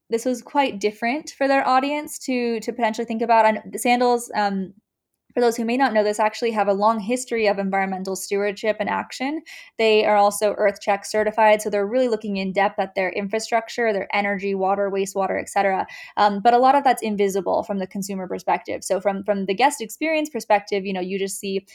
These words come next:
the resort, you see the beaches, you see the all-inclusive experience. And so touching something like plastics, which is actually why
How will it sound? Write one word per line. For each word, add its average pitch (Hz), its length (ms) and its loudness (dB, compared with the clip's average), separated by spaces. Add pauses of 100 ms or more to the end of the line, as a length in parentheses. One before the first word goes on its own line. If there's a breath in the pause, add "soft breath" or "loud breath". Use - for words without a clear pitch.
(140 soft breath)
the 190 100 -4
resort, 240 480 2
you 208 80 -8
see 185 240 -8
the 180 80 -6
beaches, 233 420 -2
you 202 60 -8
see 190 140 -10
the 196 100 -2
all-inclusive 190 540 -2
experience. 190 520 -6 (300 loud breath)
And 220 160 0
so 214 380 4 (100)
touching 269 260 0
something 254 240 -2
like 196 160 -2
plastics, 208 520 0
which 208 80 -4
is 214 80 0
actually 226 320 2
why 196 480 2